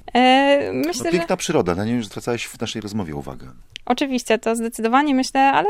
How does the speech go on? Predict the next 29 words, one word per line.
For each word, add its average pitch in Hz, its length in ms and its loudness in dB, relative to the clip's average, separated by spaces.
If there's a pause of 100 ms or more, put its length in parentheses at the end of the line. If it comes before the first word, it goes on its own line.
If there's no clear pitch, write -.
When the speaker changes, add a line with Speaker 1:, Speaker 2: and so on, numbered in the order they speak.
(160)
Speaker 1:
takie 403 240 -2
pragmatyczne 359 600 4
rzeczy. 220 240 0
Ja 240 220 4
niespecjalnie 254 720 2
lubię 240 220 0
ciepło 202 480 4
i 220 260 4 (260)
<laughs> 349 380 -4
dla 214 140 6
mnie 233 140 10 (720)
Speaker 2:
No, 131 520 8
Speaker 1:
<laughs> 226 160 -4
wie-, - 320 8
Speaker 2:
to 254 60 0
Speaker 1:
większą 247 340 2
Speaker 2:
bardzo 120 220 4
ciekawe. 156 500 -2 (420)
Speaker 1:
tak, 240 120 0
większą 277 280 4
męczarnią 247 560 6
byłoby 226 300 0
spędzenie 220 420 0
na 214 100 0
przykład 226 440 -2 (120)
wakacji 214 580 4
w - 40 -10
Hiszpanii. 226 600 2
<laughs> 285 60 2